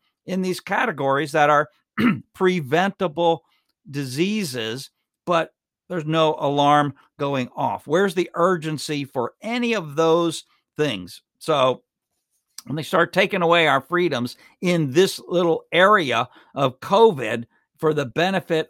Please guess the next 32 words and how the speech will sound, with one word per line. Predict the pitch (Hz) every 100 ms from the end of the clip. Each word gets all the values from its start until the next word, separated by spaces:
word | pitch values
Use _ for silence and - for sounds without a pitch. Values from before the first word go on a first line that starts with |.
| -
of | 131 113 _
everybody, | 156 214 170 139 127 127 127 131
I | 120 120
get | 120 147 -
a | 117
little | 120 147 160
bit | 147 131 131 - _ _ -
leery. | 135 147 139 110 95 - _ _ -
<clears throat> | - 123 - _ -
So | 165 135 -
our | 135
best | 123 135 180 185
<laughs> |
defense, | 175 156 180 190 185
what | 147 175
do | 170
we | 156
do | 139 160 160 - _ _
going | 233 247 214
forward? | - 208 214 160 104 127 _ _ _ -
covid, | 202 247 196 123 80 - _ -
stay | - 220 226
healthy. | 214 269 277 175 95 - _ _
The | 180 190
statistics | 202 185 214 202 208 185
are | 180 180
out | 196 190
there. | 175 107
People | 101 165 175 175
with, | 151 127 - _ _ -
uh, | 135 123
comorbidity, | - 233 208 185 156 202 160 113